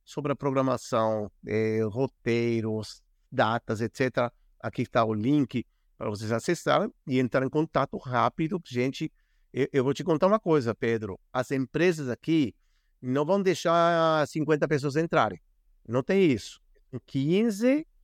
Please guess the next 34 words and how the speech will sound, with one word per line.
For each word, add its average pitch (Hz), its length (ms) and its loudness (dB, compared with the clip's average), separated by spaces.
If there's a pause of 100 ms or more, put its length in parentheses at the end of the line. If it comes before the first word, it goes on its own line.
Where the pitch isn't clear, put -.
(380)
geralmente 127 360 -2
quinze, 170 420 0
vinte 160 380 0
pessoas. - 640 -4
Então, 123 420 -4
já 143 140 2
tem 170 140 -2
uma 196 140 0
turminha, 208 560 0
tá 175 360 2 (180)
formada. 202 640 2 (300)
Estamos 147 320 -2
já 151 120 2
com 175 120 -4
as 123 160 -4
últimas 151 420 0
vagas 135 360 2
aí 127 260 0 (440)
para, 110 720 0
para 117 160 -2
completar. 123 640 0
Então, 120 300 0
é 131 260 0
correr 160 580 0
que, 123 640 0 (520)
que 123 80 -6
já 117 140 0
tá 131 140 2
acabando 131 420 2
aí 123 140 4
a, 110 180 0
a, 110 220 -6
as 110 100 -4
vagas. 101 220 -8